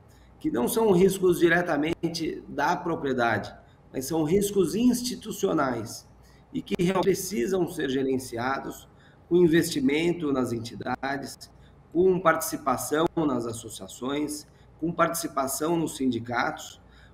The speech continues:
com participação, eh, com apoio às atividades da Frente Parlamentar da Agropecuária, para que realmente a gente possa passar por esse,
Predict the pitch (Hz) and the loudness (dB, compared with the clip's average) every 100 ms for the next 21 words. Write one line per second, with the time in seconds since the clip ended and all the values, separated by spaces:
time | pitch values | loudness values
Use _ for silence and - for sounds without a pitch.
0 | - 165 170 170 - 156 151 139 - 151 | -8 2 4 4 2 0 2 2 4 4
1 | 170 165 143 - - - 131 131 127 - | 6 4 2 -4 -14 -12 -2 0 0 -2
2 | 120 143 147 147 170 196 190 151 110 - | -4 -2 -2 0 4 6 6 6 4 -4
3 | - - 131 139 135 135 127 131 135 131 | -12 -10 -4 -4 -4 -6 -2 -2 -2 -6
4 | 120 135 131 - 127 123 120 113 131 127 | -6 -4 -6 -4 -6 -6 -6 -6 -8 -6
5 | 117 117 117 117 113 117 151 175 170 - | -6 -6 -8 -14 -8 -4 -2 -2 -6 -10
6 | - - - - - 202 202 202 175 220 | -20 -20 -20 -8 2 4 6 4 6 6
7 | 190 170 185 185 175 - - 151 170 - | 4 6 4 2 -2 -4 -4 -2 -2 -4
8 | - 151 156 156 - - 160 156 - 190 | -2 0 0 -2 -4 -2 -2 0 2 4
9 | 196 156 139 131 135 127 117 | 4 4 4 4 2 -2 -2